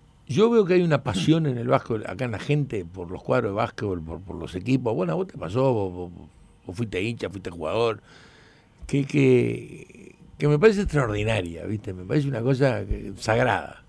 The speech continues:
Yo soy hincha de los hinchas. Pero por otro lado, es curioso que cuadros que de repente hace años que no consiguen nada,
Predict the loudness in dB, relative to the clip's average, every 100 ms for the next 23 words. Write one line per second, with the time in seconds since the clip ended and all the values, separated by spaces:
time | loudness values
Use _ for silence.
0 | -4 0 2 2 2 2 0 0 -4 -6
1 | -10 -12 -18 _ _ -20 -20 -20 -20 -20
2 | -20 _ _ _ 2 6 8 6 4 6
3 | 8 8 8 4 0 _ _ _ _ _
4 | _ -2 2 4 6 6 4 0 2 4
5 | 6 6 6 6 2 4 6 6 4 2
6 | 2 2 2 2 2 4 2 2 2 2
7 | 0 -4